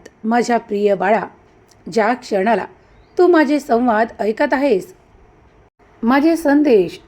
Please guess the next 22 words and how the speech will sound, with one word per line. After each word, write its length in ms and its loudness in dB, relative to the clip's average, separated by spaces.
ऐकत 340 0
आहे, 320 -2
तेव्हा 300 2
तुझ्यावर 520 -2
माझी 320 -2
कृपा 460 -2
सुरू 300 -4
आहे, 380 -4
हे 140 0
विसरून 460 -2
जाऊ 240 0
नको." 360 -6
तुमच्या 360 0
मनातील 560 -6
प्रत्येक 600 0
प्रश्नाचे 680 -4
उत्तर 440 -2
तुम्हाला 300 4
योग्य 480 0
वेळेला 400 0
मिळणार 440 0
आहे. 200 -10